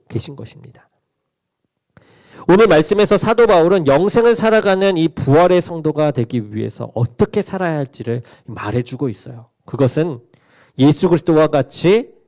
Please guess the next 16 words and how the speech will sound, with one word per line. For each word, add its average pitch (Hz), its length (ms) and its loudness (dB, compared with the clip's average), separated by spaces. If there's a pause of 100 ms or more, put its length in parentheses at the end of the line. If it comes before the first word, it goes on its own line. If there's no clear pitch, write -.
(300)
죽고 - 580 0
부활하는 143 460 0
삶을 127 580 -6
경험해야 117 540 -8
한다라고 117 680 -16
말합니다. 120 600 -18 (1700)
부활을 175 300 4
경험하는 165 500 2
모든 202 320 4
사람들이 180 420 0
먼저 143 360 2
거쳐야 175 540 0
할 170 100 0
단계, 135 440 -8
단계가 143 460 -6
있습니다. 117 640 -10